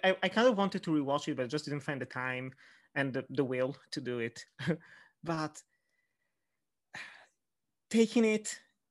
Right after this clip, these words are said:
as a more or less performative documentary, let's say,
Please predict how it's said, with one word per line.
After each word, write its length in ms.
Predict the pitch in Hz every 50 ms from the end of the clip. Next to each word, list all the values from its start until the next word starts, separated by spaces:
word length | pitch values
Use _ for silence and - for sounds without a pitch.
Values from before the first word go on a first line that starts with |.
| _ _ _ _ _ -
as 240 | 151 156 160 139 143
a 280 | 156 151 147 139 131 - _ - _ _ _ _ _ _ _ _ _ _ _ _ _ -
more 260 | 175 170 175 185 185 180
or 60 | 165
less 200 | 170 165 - -
performative 680 | - - 156 147 - - 160 156 156 156 - 156 135
documentary, 640 | 131 147 135 - 151 139 139 143 135 - 143 127 113
let's 200 | 117 117 - -
say, 520 | - - 127 120 123 120 117 117 113 -